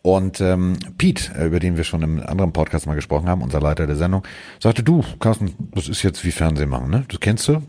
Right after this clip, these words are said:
machen wir ganz entspannt. Ähm, so Roman, du machst das auch ganz entspannt und Mike, äh, wenn irgendwas ist, der haut dann Social Media raus." So, und da habe ich das erste Mal Mike wahrgenommen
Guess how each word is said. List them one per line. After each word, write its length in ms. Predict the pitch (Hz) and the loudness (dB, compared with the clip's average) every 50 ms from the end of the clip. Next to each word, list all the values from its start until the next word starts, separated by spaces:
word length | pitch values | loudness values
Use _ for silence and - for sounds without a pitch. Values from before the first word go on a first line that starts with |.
| - | -2
machen 180 | 104 104 101 98 | 0 2 2 2
wir 80 | 92 87 | 2 2
ganz 160 | 90 85 - | 0 0 -2
entspannt. 380 | - - - - 147 180 - - - - - - - - - | -4 -4 0 2 2 2 0 -4 -8 -16 -16 -18 -20 -8 0
Ähm, 420 | - 107 104 101 101 98 101 92 - | 4 4 6 6 6 4 2 0 0
so 120 | - 101 98 | 2 2 2
Roman, 420 | 90 110 123 131 127 131 131 117 | 4 4 4 4 4 4 2 0
du 80 | - 95 | 0 0
machst 220 | 98 95 87 - | 2 2 2 2
das 80 | 92 87 | 0 0
auch 160 | - 107 - | 0 -2 0
ganz 180 | - 117 101 | 0 -2 -2
entspannt 320 | 107 101 - - 101 104 - | -2 -4 0 0 0 0 0
und 180 | - 92 76 | -2 -4 -2
Mike, 380 | 76 80 82 92 90 - - - | 0 2 2 2 2 0 -4 -4
äh, 180 | 69 80 82 78 | -2 -2 0 0
wenn 120 | 87 78 | -2 -2
irgendwas 300 | - 87 87 82 78 - | -2 0 0 0 -2 -2
ist, 220 | - 85 - - - - - - - - - - - | -2 -4 -4 -4 -8 -12 -20 -20 -20 -20 -10 -2 0
der 260 | 85 82 76 53 - | 2 2 2 2 0
haut 160 | 76 80 - | 0 0 0
dann 100 | 80 76 | 0 -2
Social 260 | - - 76 69 73 | 0 -2 -2 -2 -2
Media 240 | 71 67 64 65 64 | -4 -4 -2 -2 -2
raus." 220 | 57 55 55 - - | -2 -4 -4 -2 0
So, 80 | 98 | 0
und 180 | 65 - 85 - | 0 0 2 2
da 60 | 95 | 2
habe 120 | 113 135 | 4 2
ich 40 | 131 | 2
das 80 | - 117 | 2 0
erste 240 | 98 113 113 - 117 | 0 0 0 0 2
Mal 180 | 107 101 107 113 | 2 4 4 4
Mike 100 | 101 98 | 4 4
wahrgenommen 400 | 85 85 85 82 85 113 143 | 2 2 4 2 2 0 0